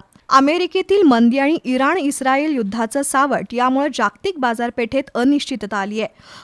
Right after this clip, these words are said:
बुधवारी सेन्सेक्समध्ये सातशे चौऱ्याऐंशी अंकांनी वाढ होऊन एकोणऐंशी हजार चारशे अडुसष्ट वर सेन्सेक्स स्थिरावला, तर निफ्टी तीनशे चार अंकांनी वाढून चोवीस हजार दोनशे सत्त्याण्णव वर गेला. आज पुन्हा सेन्सेक्सनं पाचशे एक्क्याऐंशी अंकांची घसरण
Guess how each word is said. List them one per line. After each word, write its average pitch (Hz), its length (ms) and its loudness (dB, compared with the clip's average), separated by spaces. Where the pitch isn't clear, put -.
बुधवारी 302 440 -2
सेन्सेक्समध्ये 339 880 -2
सातशे 277 420 -4
चौऱ्याऐंशी 269 580 -4
अंकांनी 247 440 -2
वाढ 214 240 -2
होऊन 226 280 -4
एकोणऐंशी 359 640 -2
हजार 226 340 -2
चारशे 233 420 -4
अडुसष्ट 294 540 -4
वर 311 160 -2
सेन्सेक्स 233 480 -4
स्थिरावला, 214 480 -6
तर 330 80 4
निफ्टी 339 360 0
तीनशे 349 360 -4
चार 320 340 2
अंकांनी 330 400 -2
वाढून 311 300 -2
चोवीस 262 420 -6
हजार 277 180 -4
दोनशे 240 360 -2
सत्त्याण्णव 269 640 -4
वर 202 80 -4
गेला. 202 280 -4
आज 294 200 4
पुन्हा 277 400 0
सेन्सेक्सनं 311 640 -2
पाचशे 262 400 -2
एक्क्याऐंशी 254 460 -2
अंकांची 226 460 -2
घसरण 233 400 -4